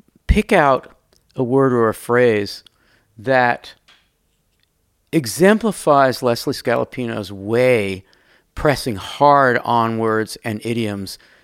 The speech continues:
to make them do a lot more work. It's one of the results we've talked about, uh, putting things in single quotation marks to identify. Uh, and there's puns. That's not even a good word. It's so much bigger than puns. So I wonder if we could go around starting with Sophia.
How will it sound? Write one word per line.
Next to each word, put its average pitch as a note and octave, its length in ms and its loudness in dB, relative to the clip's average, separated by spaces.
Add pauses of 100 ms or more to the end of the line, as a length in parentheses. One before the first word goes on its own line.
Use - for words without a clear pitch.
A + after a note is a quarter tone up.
(160)
to C3 120 -4
make B2 320 0
them A2 160 -6
do G#2 200 -4
a - 20 -4
lot A2+ 340 0
more G2 240 -6
work. G2 500 -6 (520)
It's A#2 200 -8
one B2+ 200 2
of A#2 40 0
the A2+ 80 0
results G#2+ 520 -2
we've G2 180 -6
talked - 300 -6
about, G2 440 -8
uh, G#2 80 -10 (200)
putting F#2+ 300 -6 (140)
things F#2+ 320 -8
in F#2 100 -10
single F#2 300 -10
quotation C3+ 520 -4
marks A#2 380 -4
to G2+ 120 -10
identify. A2 420 -8 (360)
Uh, D#3 180 0
and D3+ 220 -2
there's C#3+ 180 -2
puns. G2+ 800 -4 (480)
That's - 300 -2
not C3+ 220 0
even G#2+ 200 -2
a G2+ 40 -6
good G2 200 -6
word. G2+ 400 0
It's - 160 -12
so B2+ 160 -4
much G2+ 300 -8
bigger G#2+ 240 -6
than F#2 180 -10
puns. G#2 480 -14 (640)
So - 160 2
I C#3+ 100 4
wonder F#3 280 4
if G3 120 0
we D#3+ 120 -2
could C#3+ 120 -8
go D3+ 120 2
around C#3 220 2
starting C3 340 -2
with A2+ 80 -6
Sophia. G#2 640 -6